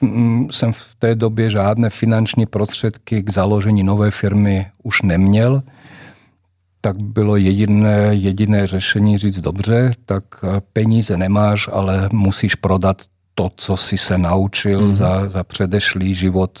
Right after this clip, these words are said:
Speaker 1: a zkusit to touto cestou.“ Poměrně rychle se mně, eh, se mně povedlo, povedlo najít pr-, prvního zákazníka,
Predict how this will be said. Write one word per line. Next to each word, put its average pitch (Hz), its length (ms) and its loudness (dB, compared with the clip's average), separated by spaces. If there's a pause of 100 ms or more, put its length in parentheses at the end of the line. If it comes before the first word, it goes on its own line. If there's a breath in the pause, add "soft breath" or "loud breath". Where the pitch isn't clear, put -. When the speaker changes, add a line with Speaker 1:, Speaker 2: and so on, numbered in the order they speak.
(120)
Speaker 1:
a 87 180 -2
zkusit - 480 -8
to 87 120 -4
touto 101 380 -2
cestou.“ 117 600 -2 (1500 loud breath)
Poměrně 113 580 4
rychle 98 400 -2
se 104 200 -2
mně, 101 240 2
eh, 98 140 0 (500)
se - 180 -18
mně 98 200 -12
povedlo, 98 760 -2 (280)
povedlo 95 400 -2
najít 101 640 0 (120)
pr-, 107 380 -2
prvního 104 460 0
zákazníka, 95 960 -2